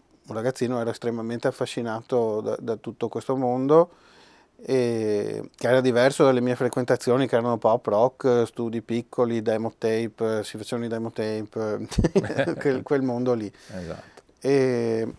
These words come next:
Speaker 1: chiaro che volevo fare un salto di tipo professionale e questa mi sembrava una delle opportunità per farlo, capire un po' di più come giravano le cose.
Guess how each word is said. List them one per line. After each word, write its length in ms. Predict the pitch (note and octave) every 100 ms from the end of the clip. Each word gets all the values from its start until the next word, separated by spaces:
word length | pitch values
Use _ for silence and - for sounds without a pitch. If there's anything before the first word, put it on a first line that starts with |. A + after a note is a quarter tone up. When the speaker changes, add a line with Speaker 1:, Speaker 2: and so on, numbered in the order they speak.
| -
Speaker 1:
chiaro 280 | C#3+ C#3+ D#3
che 100 | C#3+
volevo 320 | B2 C3 C#3+
fare 220 | C#3+ C3
un 100 | C3
salto 1040 | - B2 A#2+ B2+ - C3 B2 A2+ G#2 G#2 G2
di 120 | A2+
tipo 240 | - B2 A2
professionale 720 | G#2+ A2 A#2 E3 B2 A#2 C3
e 60 |
questa 280 | B2+ A#2+ -
mi 80 | B2
sembrava 320 | - A#2 A#2
una 240 | A#2 A#2 A#2+
delle 160 | A#2
opportunità 580 | A2+ A2 - A2+ A2+ A#2
per 140 | A#2 B2
farlo, 460 | - A2 G#2+ C3
capire 420 | B2 A2+ - A#2 B2+
un 80 |
po' 140 | A#2 A#2
di 80 | G#2+
più 140 | A#2+
come 200 | A#2 A2
giravano 380 | A2+ A2+ G#2+ A#2
le 100 | A#2
cose. 320 | - A2 G2+